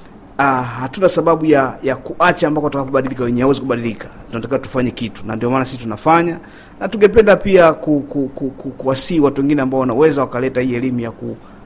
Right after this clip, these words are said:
kubadilisha huo utamaduni, basi waweze kufanya hivyo kwa bidii sana ili tubadilishe utamaduni. Utamaduni wetu ukibadilika juu ya kazi,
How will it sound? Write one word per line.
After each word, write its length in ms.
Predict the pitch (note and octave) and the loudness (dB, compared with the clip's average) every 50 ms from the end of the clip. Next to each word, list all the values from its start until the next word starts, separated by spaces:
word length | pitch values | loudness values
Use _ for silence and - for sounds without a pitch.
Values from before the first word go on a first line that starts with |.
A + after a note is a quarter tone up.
| - - | -18 -6
kubadilisha 800 | A#2+ B2 B2+ C#3 C#3 C#3 C#3 E3 F#3+ F3 - - - - A#2 E2 | 0 0 2 4 4 4 4 6 4 4 2 -2 -4 -4 -6 -6
huo 220 | - G#2+ C3+ C3 | -6 -2 0 0
utamaduni, 720 | B2 - B2+ A#2 A#2 A2+ B2 C#3 C#3 B2 A2 G#2 G2+ G2 - - - - - - - - | 0 0 0 -2 -2 0 2 2 2 2 2 -2 -4 -6 -10 -14 -20 -20 -20 -16 -8 -2
basi 500 | A#2+ A#2 A#2 - - - A#2+ A2+ G#2+ - | -2 -2 0 -2 -4 -4 -4 -4 -4 0
waweze 320 | - C3+ D3+ E3 D#3+ D3 C#3+ | 2 4 6 6 6 4 2
kufanya 300 | - - - C3+ C3+ C3+ | -2 -2 -2 0 0 0
hivyo 140 | B2+ A#2+ - | 0 0 -2
kwa 120 | A#2 G#2+ | -2 -2
bidii 280 | A2 A2 A#2 B2 A#2 G#2 | -2 -2 -4 -4 -4 -4
sana 420 | - - B2 A#2 A2+ A2+ A2 E2 | -2 0 0 0 0 -2 -4 -4
ili 300 | F#2+ B2+ B2 A#2+ A#2 A2+ - - - - - | -4 -2 -2 -2 -4 -8 -10 -16 -18 -10 -4
tubadilishe 420 | - C#3 C#3+ C3+ - D3 B2+ C3 | -2 0 2 2 2 2 0 0
utamaduni. 440 | A#2 G#2+ G#2 G2 F#2 E2+ G2+ G2+ G2+ | -2 -4 -4 -6 -6 -6 -8 -8 -6
Utamaduni 360 | G2 C#3+ D3+ E3 E3+ F#3+ G3 G3+ | -2 2 4 4 6 6 6 4
wetu 140 | G3 F#3 | 2 2
ukibadilika 500 | E3+ F3 F3 E3+ D#3+ F3 F3 D#3+ F3 E3+ | 0 0 4 4 4 4 2 2 2 2
juu 120 | D#3+ D#3+ E3 | 4 4 2
ya 100 | D#3+ D3 | 2 0
kazi, 480 | C#3 - D3 D3 D3 C#3+ C3+ C#3 D3+ | 0 0 0 0 0 0 -2 -6 -8